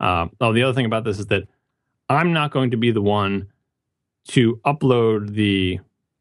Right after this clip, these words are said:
Kindle version to Amazon. Some Ars Technica staffers do that because Ars Technica owns the account, like, or Condé Nast owns the account, you know, that is actually gonna get the money for the thing. It's a, it's a corporate account. And so they're the corporate account that has to actually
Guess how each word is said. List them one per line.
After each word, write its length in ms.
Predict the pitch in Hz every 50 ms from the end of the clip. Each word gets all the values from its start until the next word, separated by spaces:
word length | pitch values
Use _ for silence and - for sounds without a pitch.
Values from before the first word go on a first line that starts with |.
| _ _
Kindle 280 | - - 156 131 123 117
version 300 | 107 110 107 104 107 104
to 120 | - -
Amazon. 480 | 87 104 110 90 82 - - 71 73 - -
Some 220 | - - - 113 104
Ars 220 | 90 120 120 117
Technica 360 | - - 131 - - 123 113
staffers 420 | 104 - - 98 90 87 101 92 87
do 140 | - 101
that 180 | 104 123 110 -
because 220 | - 95 98 92
Ars 160 | 98 95 95 92
Technica 380 | - 123 110 98 113 98 92 90
owns 400 | 80 98 98 98 98 98 92 80
the 120 | - 92
account, 340 | 85 78 - - 92 73 -
like, 160 | 67 69 -
or 140 | 78 73 - -
Condé 320 | - - 92 90 78 71
Nast 280 | 78 78 78 82 - -
owns 240 | 80 82 78 69 -
the 100 | 76 67
account, 320 | - - 85 76 76 -
you 60 | 76
know, 120 | 73 71 69
that 200 | 69 76 78 - _ _ -
is 160 | 95 87 98
actually 260 | 92 107 - - 101
gonna 160 | 90 90 87
get 120 | 85 87 -
the 80 | 95
money 280 | 90 87 90 95 98 90
for 120 | - 113
the 100 | 104 101
thing. 280 | 98 - 110 104 104 92
It's 160 | 82 - -
a, 40 | -
it's 180 | - - -
a 80 | - -
corporate 380 | - - 98 92 90 95 104 104
account. 340 | - - 104 98 110 - - -
And 100 | 87 82
so 120 | - 85
they're 380 | 85 98 113 117 120 120 110 107
the 120 | 104 107
corporate 320 | - - 104 104 107 95
account 260 | 95 - 98 98 95 -
that 80 | 95
has 180 | 90 90 90 -
to 80 | 78
actually 480 | 67 80 85 - - 92 85 80 78 76